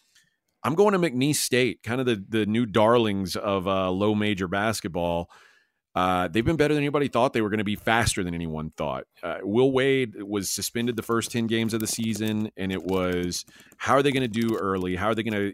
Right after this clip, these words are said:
g-, kinda take all these guys that were in other programs a year or two ago, and how are we gonna meld them together? Held up pretty well in non-conference. They got road wins at V C U, at U A B, and at Michigan.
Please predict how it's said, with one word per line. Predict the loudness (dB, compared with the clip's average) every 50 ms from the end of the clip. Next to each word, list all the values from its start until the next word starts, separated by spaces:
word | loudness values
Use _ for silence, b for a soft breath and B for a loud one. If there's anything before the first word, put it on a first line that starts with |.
| -8
g-, | -12 -16 -16 -10
kinda | -6 -4 -2 -2 -2 -2 -2 -4 -6 -8 -8 -10 -14 -14 -10 -6
take | -4 -4 -2 0
all | 0 0
these | 2 0 -2 -2
guys | -2 0 0 2 2 0 0
that | -2 -4 -4
were | -4 -4 -4 -4 -4 -6 -6 -4
in | -4 -4 -4 -4
other | -4 -2 -2 -4
programs | -4 -4 -2 -2 0 0 0 -2 -2 -2 -2 -2 -4 -6 -6 -10 -10 -12 _ -8
a | -6
year | -6 -4 -2 -2 -2 -2
or | -4
two | -6 -6 -6 -6
ago, | -4 -4 -2 0 0 0 0 0
and | -2 -4
how | -4 -2
are | -2 -2
we | -2 -4 -4
gonna | -4 -4 -4
meld | -4 -2 -2 -2 -2 -4
them | -4 -6
together? | -8 -8 -6 -2 -2 0 2 0 0 -2 B B B B B B B B B _ _ _
Held | -6 -2 2 2
up | 2 2
pretty | 2 0 0 2
well | 2 2 2 2 2
in | 0 0 -2
non-conference. | -2 -2 -2 -4 -6 -8 -8 -8 -6 -6 -8 -8 -6
They | -6 -4 -2
got | -2 -2 0
road | 2 2 2 2 2
wins | 2 2 2 0 0 -2 -4 -6 -6 -2
at | 0 0 0 -2
V | -4 -6 -4 -2 -2
C | -2 -4 -4
U, | -2 0 0 2 2 2 0 -2 0
at | 0 0 0 0 -4 _ -4
U | 0 2 2 2
A | 2 0
B, | 0 -2 -2 0 0 -2 -2 -4
and | -8 -10 -10 -8 _
at | -4 -4 -4 -4
Michigan. | -4 -2 -2 -2 -2 -2 -4 -4 -4 -4 -4 -6 -8